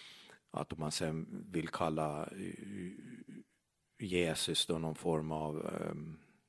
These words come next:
vad heter det nu, en gestaltning av något slag, så, så hänger det ihop. Att det finns hur många som helst. Och det här har man trott på stenhårt, att det var ju som straff, liksom dödsstraff, om man hädar mot de här.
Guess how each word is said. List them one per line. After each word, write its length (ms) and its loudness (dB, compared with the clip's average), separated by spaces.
vad 100 -8
heter 300 -2
det 120 2
nu, 160 -2
en 80 -4
gestaltning 960 2
av 120 2
något 140 -4
slag, 400 4
så, 520 4
så 540 6
hänger 280 10
det 60 12
ihop. 200 12
Att 60 12
det 120 12
finns 300 10
hur 60 12
många 260 12
som 180 8
helst. 580 8
Och 100 6
det 60 12
här 180 12
har 60 12
man 160 8
trott 400 2
på 120 2
stenhårt, 680 6
att 100 -4
det 80 4
var 140 4
ju 240 6
som 220 -4
straff, 560 4
liksom 320 -2
dödsstraff, 600 2
om 60 -4
man 160 0
hädar 380 2
mot 340 0
de 180 -8
här. 160 -8